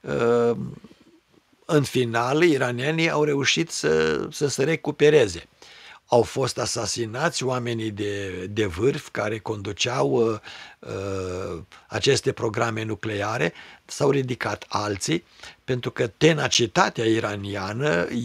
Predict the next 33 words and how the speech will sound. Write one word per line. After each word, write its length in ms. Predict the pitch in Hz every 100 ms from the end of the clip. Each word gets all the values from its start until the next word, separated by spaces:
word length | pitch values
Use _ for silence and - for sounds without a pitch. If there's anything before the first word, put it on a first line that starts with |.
| 117
este, 680 | 117 - - 117 113 113 107 - - -
uh, 140 | 98 98
proverbială. 840 | - 143 147 135 151 175 110 - _ _ - - -
Uh, 80 | - 90
scopul 520 | 82 - - 170 151 143
lor 200 | 175 156
este 420 | 123 120 - 113
să 120 | -
nimicească 580 | 127 135 131 180 - 107
Israelul, 720 | 95 85 - 85 92 95 127
să-l 180 | 123 104
arunce 360 | 104 120 -
în 120 | 90 95
mare, 360 | 101 113 160 - - - - _
și 180 | - 101
scopul 400 | - 143 135 117
lor 200 | 143 131
este 280 | 131 - 117
să 180 | -
domine 480 | 110 104 180 180 131
lumea 380 | 107 117 127 107
islamică 680 | 101 - 113 110 127 143 143
și 140 | -
odată 340 | 117 120 151 139
ce 160 | 127
reușesc 400 | 120 110 - 127
să 80 | 123
domine 480 | 98 170 196 151 120
lumea 280 | 113 107 90
islamică, 720 | 82 - 117 143 151 143 135 - - -
este 340 | - 117 - 117
să 220 | - 110
domine 640 | 104 120 120 117 110